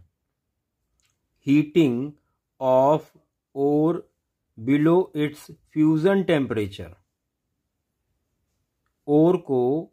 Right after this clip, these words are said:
उसके फ्यूजन टेम्परेचर से कम पर जब हीट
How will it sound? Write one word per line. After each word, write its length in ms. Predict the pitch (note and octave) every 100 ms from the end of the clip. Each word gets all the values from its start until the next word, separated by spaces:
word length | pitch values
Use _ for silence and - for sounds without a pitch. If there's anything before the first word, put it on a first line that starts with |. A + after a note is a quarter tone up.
| -
उसके 300 | A#2 - D3
फ्यूजन 400 | C#3+ B2+ C#3+ D3
टेम्परेचर 640 | C3+ A#2 A2 A2 G2+ A2
से 640 | G2 - A2+ A#2+ C3 D#3+ E3 _ _ _ _ _ _ _ _ _ _ _ _
कम 220 | B2+ D3 D3 A#2+
पर 340 | G#2+ A2+ E3 _ _ _ _ -
जब 260 | G#2+ C3 G#2+
हीट 340 | A2+ E3+